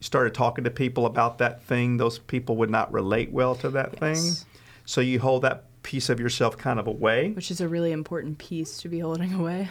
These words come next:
Speaker 1: You know what
Speaker 2: Yeah.
Speaker 1: I'm saying?
Speaker 2: A hundred percent.
Speaker 1: Yeah. Well, that happens for people who have this experience, you know, when
Speaker 2: Hmm,
Speaker 1: they've
Speaker 2: yep.
Speaker 1: gone and had this profound experience, and then they're around in a context of folk who are not gonna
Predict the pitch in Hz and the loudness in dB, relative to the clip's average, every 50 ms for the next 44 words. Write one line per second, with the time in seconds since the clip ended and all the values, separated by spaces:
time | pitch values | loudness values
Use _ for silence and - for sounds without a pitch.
0 | - - 147 147 143 143 143 143 202 180 165 - - 160 165 175 180 196 196 190 | -2 -2 0 2 2 4 6 6 6 6 6 2 0 -2 0 0 -2 -2 -4 -6
1 | 196 - - 180 175 170 175 180 185 190 190 190 190 - 226 214 196 - - - | -6 -4 0 4 6 6 6 6 6 4 0 -4 -2 0 0 -2 -2 -4 -10 -6
2 | - 190 202 202 196 190 180 - - - - - - - - - - - 135 175 | 0 2 4 4 4 4 2 0 -6 -14 -20 -20 -20 -20 -20 -10 -4 0 2 4
3 | 208 226 - - 151 120 143 143 143 - 147 139 127 - - - 131 123 123 - | 2 2 0 -2 0 2 4 4 2 2 -2 -4 -4 -4 -2 -2 -2 -2 -2 -2
4 | 123 117 117 - 131 120 117 131 123 127 131 123 127 147 202 190 - - - - | -2 -2 -2 0 0 0 2 2 0 2 2 0 0 0 0 -2 -2 -4 -8 -10
5 | - - - 98 - - - - - - - 120 117 - - - - - 123 120 | -8 -4 -2 -2 -2 -2 -4 -6 -6 -6 0 4 6 6 8 8 6 4 4 4
6 | 117 151 123 123 123 123 120 113 113 123 123 120 120 127 120 - - 123 110 110 | 4 4 2 2 2 2 2 2 2 2 2 2 0 -2 -2 0 0 0 0 0
7 | - 123 120 117 117 - - - 143 151 147 139 - 120 117 120 120 117 117 117 | 0 -2 -2 -2 -4 -6 -4 -2 -2 -2 -2 -2 -2 0 0 0 2 2 2 2
8 | 120 123 120 113 113 107 - - 143 156 185 180 - - 120 107 - - - 117 | 2 2 2 0 -2 -2 -2 0 0 0 0 -2 0 0 -2 -2 -2 -4 -6 -4
9 | - 127 117 110 - - 117 110 107 113 120 151 - - 151 135 117 - - | -2 0 -2 0 -2 -2 -2 -2 0 0 0 -2 -2 -4 -4 -4 -4 -6 -6